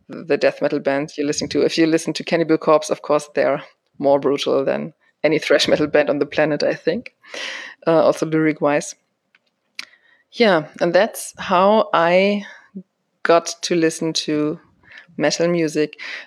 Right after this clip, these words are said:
Um, another story from that time is that it was very difficult to buy the C Ds for me because I was fourteen years old or fifteen years old.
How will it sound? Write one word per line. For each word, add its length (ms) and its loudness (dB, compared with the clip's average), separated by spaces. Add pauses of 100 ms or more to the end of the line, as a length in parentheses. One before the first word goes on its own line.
(120)
Um, 600 2 (580)
another 600 2
story 480 0
from 300 -4
that 280 -2
time 420 -2
is 540 -4
that 160 2
it 80 -4
was 200 0
very 260 0
difficult 680 0 (480)
to 120 0
buy 420 4
the 160 2
C 220 -6
Ds 460 -8 (500)
for 240 -2
me 280 0 (140)
because 520 2 (260)
I 100 0
was 420 0 (360)
fourteen 500 0
years 300 0
old 400 0 (340)
or 140 -2
fifteen 420 -4
years 300 0
old. 380 0